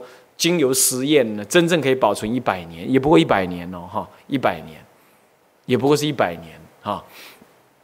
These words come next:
一百年哪够啊？是不是？哪，哪，哪够？对，那还是用胶片。现在美国重要的文献什么，仍然是用胶片。你应该可以知道嘛，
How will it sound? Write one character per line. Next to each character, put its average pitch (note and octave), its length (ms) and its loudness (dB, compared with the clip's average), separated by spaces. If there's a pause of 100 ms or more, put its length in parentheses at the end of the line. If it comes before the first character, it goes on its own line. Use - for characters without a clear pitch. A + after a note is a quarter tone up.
一 D#3 80 -2
百 D3 140 6
年 C3 140 4
哪 A2 180 2
够 C3 280 4
啊？ - 80 -10 (520)
是 - 120 -8
不 C#3 80 4
是？ A#2+ 140 6
哪， B2 440 -2
哪， C#3+ 260 -2
哪 C#3 400 -2
够？ C3+ 360 4 (320)
对， C#3+ 180 6
那 D3 140 4
还 C3+ 220 4
是 - 140 0
用 C#3 120 6
胶 A#2 240 4
片。 A2+ 220 -4 (320)
现 B3 240 4
在 A3+ 160 6
美 B2+ 320 -2
国 B2+ 320 -2 (240)
重 G#3 300 4
要 D#3 320 6
的 B2 100 -4
文 B2+ 340 -6
献 C3 380 0
什 G#2 120 -14
么， F#2+ 100 -14
仍 F3 340 2
然 A2+ 200 2
是 A#2+ 160 -4
用 G2+ 140 -4
胶 G2 240 -8
片。 F#2 220 -14 (1080)
你 F#3 120 0
应 C4 100 4
该 E4 140 6
可 D#4 80 6
以 G#3 80 8
知 A3 180 0
道 G3+ 200 6
嘛， B2 240 -4